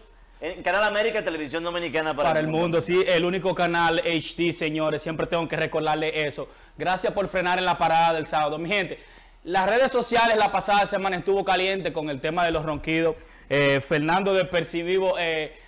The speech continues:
Speaker 2: pidió perdón aquí en televisión
Speaker 1: Pero ya
Speaker 2: en
Speaker 1: no hay que
Speaker 2: vivo.
Speaker 1: hablar de eso otra vez, ya, eso pasó.
Speaker 2: Oh, ok, bueno, está
Speaker 1: No, no,
Speaker 2: bien.
Speaker 1: perdón, habla del
Speaker 2: Oh, oh,
Speaker 1: ronquido,
Speaker 2: ok,
Speaker 1: pero, oh
Speaker 2: ok.
Speaker 1: my God.
Speaker 2: Y queremos, eh, agradecer a todas esas personas que,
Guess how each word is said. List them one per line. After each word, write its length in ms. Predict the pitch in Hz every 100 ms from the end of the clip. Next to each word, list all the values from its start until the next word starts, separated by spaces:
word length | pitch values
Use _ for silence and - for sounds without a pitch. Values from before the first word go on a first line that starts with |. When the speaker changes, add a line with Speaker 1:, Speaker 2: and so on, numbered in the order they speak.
| -
Speaker 2:
pidió 360 | 170 160 165 175
perdón 380 | 180 170 180 180
aquí 320 | 160 - 190
en 100 | 175
televisión 380 | 165 160 156 175
Speaker 1:
Pero 120 | 170
ya 120 | 180
Speaker 2:
en 60 | 185
Speaker 1:
no 40 |
hay 60 | 175
que 40 |
Speaker 2:
vivo. 80 | 180
Speaker 1:
hablar 140 | 180 202
de 60 |
eso 100 | 190
otra 140 | 185 175
vez, 200 | 208 151
ya, 120 | 170
eso 120 | 156
pasó. 420 | 165 - 180 - -
Speaker 2:
Oh, 340 | 170 160 156
ok, 140 | 180 180 156 156
bueno, 260 | 175 156 151
está 220 | - 185
Speaker 1:
No, 100 | 170
no, 80 | 170
Speaker 2:
bien. 180 | 156
Speaker 1:
perdón, 280 | 165 151 170 196
habla 220 | 156 160 185
del 100 | 175
Speaker 2:
Oh, 40 |
oh, 40 |
Speaker 1:
ronquido, 380 | 180 170 196 190
Speaker 2:
ok, 100 | 196
Speaker 1:
pero, 300 | 202 185 190
oh 40 | 190
Speaker 2:
ok. 80 | 190
Speaker 1:
my 180 | 175
God. 300 | 113 123 117
Speaker 2:
Y 200 | 220 247
queremos, 600 | 226 247 254 285 269 254 233 220
eh, 160 | 220
agradecer 560 | 214 214 214 208 233 247
a 100 | 233
todas 260 | 247 240
esas 220 | 226 233 214
personas 600 | 214 - 214 220 208 -
que, 360 | 185 175 147